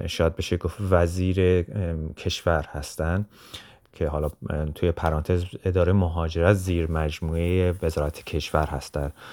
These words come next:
در استرالیا. مربوط به این کنفرانس خبری هست که در روز شنبه در سیدنی برگزار شد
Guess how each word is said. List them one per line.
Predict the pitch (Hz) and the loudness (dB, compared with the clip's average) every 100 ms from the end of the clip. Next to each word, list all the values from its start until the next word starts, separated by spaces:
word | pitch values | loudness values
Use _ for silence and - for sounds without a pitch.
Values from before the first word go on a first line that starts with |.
| - - | -16 -4
در | 80 | 0
استرالیا. | 78 - - 78 73 - - - - - - 104 | 0 -2 -2 -2 -4 -10 -14 -16 -16 -16 0 6
مربوط | 101 107 104 117 | 8 8 6 2
به | 123 | 2
این | 123 113 | 2 2
کنفرانس | 104 95 - 101 101 120 | 0 0 0 -2 0 -4
خبری | - 87 85 85 98 107 | -2 0 0 0 0 2
هست | 110 107 - | 2 0 0
که | 101 101 101 | 2 2 2
در | 85 80 82 | 0 -2 -2
روز | 90 92 92 92 | -4 -2 0 0
شنبه | 85 - 73 76 76 85 90 | -4 -2 -2 -2 2 4 4
در | 85 76 | 2 0
سیدنی | - - - 82 - 87 104 | -4 -8 -6 -10 -6 0 2
برگزار | 104 98 98 95 98 95 | 4 2 2 0 2 2
شد | 90 - 92 92 | 0 0 0 0